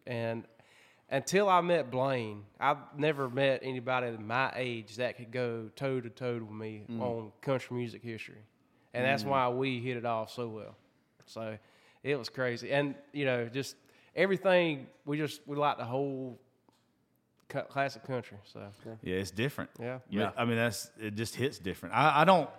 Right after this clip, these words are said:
Speaker 4: I love a lot of the modern stuff.
Speaker 1: Yeah.
Speaker 4: But, like, sitting around with us drinking even earlier, or
Speaker 1: Yeah.
Speaker 2: Mm.
Speaker 4: that's all the fuck you wanna hear. That's what I think is great about here.
Speaker 1: Right.
Speaker 4: Is, like, tonight.
Speaker 2: Texas?
Speaker 4: Yes, when we go
Speaker 2: Yeah, I agree.
Speaker 4: down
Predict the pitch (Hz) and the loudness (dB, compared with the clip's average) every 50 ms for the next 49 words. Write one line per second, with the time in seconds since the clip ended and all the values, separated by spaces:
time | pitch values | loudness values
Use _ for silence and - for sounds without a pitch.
0 | - - - - - 127 151 147 135 131 139 151 156 147 143 139 139 147 143 135 | -18 -20 -8 2 4 4 6 6 6 6 8 8 6 6 6 6 6 6 6 4
1 | 131 135 131 123 127 135 135 139 139 - - 143 143 147 127 - - - - _ | 2 4 6 6 6 6 4 2 0 -2 -4 -4 -4 -4 -4 -6 -12 -20 -20 _
2 | _ - - - 120 120 113 104 117 113 110 113 113 107 95 90 - - - _ | _ -16 -10 -6 -6 -4 -2 0 0 2 4 4 4 4 2 -2 -6 -14 -20 _
3 | _ _ _ _ _ - - - - 156 143 127 123 123 123 120 120 120 127 127 | _ _ _ _ _ -10 -4 0 0 2 2 4 4 6 6 6 6 6 4 4
4 | 139 135 127 101 98 104 104 113 117 95 92 110 120 123 - - 120 120 123 104 | 4 2 0 -2 -2 0 2 2 2 2 2 2 2 2 2 2 2 2 2 0
5 | 101 98 107 117 123 131 135 135 127 120 117 - _ _ _ _ _ - 98 123 | -2 -2 -2 -2 -2 -2 -2 -4 -6 -8 -12 -16 _ _ _ _ _ -4 -2 0
6 | 160 196 - 113 110 110 107 - _ _ _ - - - 143 - - 180 190 151 | 0 0 0 -2 -6 -8 -10 -14 _ _ _ -16 -12 -8 -6 -4 -4 -2 -2 -4
7 | 131 - - 160 160 - - 127 123 117 120 120 - - - - - 147 175 180 | -4 -4 -4 -4 -4 -2 0 0 2 4 2 2 0 -4 -8 2 4 4 4 6
8 | 202 208 190 160 135 156 143 127 113 92 87 80 110 110 120 113 104 87 98 92 | 6 6 6 6 6 4 2 2 0 -2 0 2 4 4 4 4 2 0 0 -2
9 | 80 - - - 95 92 78 - - - _ _ _ _ _ _ - 160 151 123 | -2 -4 -6 -6 -4 -4 -4 -6 -10 -16 _ _ _ _ _ _ -6 -4 -4 -4
10 | 110 - - - - - 117 120 110 120 117 104 - - 113 107 113 120 135 131 | -6 -8 -14 -14 -8 -6 -4 -2 0 0 0 0 0 -2 0 4 6 8 8 6
11 | 131 147 151 147 - - 117 120 117 107 98 - - - 113 117 120 127 143 156 | 4 2 -2 -6 -6 -2 0 2 2 2 0 -2 -4 -4 -2 0 2 2 2 4
12 | 147 160 156 151 147 127 110 - - 104 113 113 123 135 139 139 139 139 143 131 | 6 6 6 6 4 2 -2 -8 -4 0 2 2 4 4 4 2 2 2 0 -2